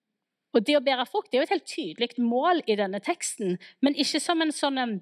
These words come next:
«Dette skal du få til», men det er som en helt naturlig konsekvens av at når du blir, så bærer du frukt. «Uten meg kan dere ikke gjøre noen ting», står det i denne teksten. Men når vi blir,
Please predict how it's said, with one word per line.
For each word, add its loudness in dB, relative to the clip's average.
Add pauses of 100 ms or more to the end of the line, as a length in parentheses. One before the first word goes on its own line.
(140)
«Dette -4
skal -2
du -4
få -2 (100)
til», 2 (240)
men -2
det 2
er -4
som -8
en -6 (260)
helt 0
naturlig -6
konsekvens -4
av -4
at -10
når 0
du -2
blir, 0 (340)
så 0
bærer 0
du -6
frukt. -12
«Uten 2
meg 2
kan -4
dere -6
ikke -2
gjøre 2
noen 0
ting», 0 (320)
står 0
det 2
i 2
denne -6
teksten. -6 (560)
Men 6
når 2
vi 2 (120)
blir, -2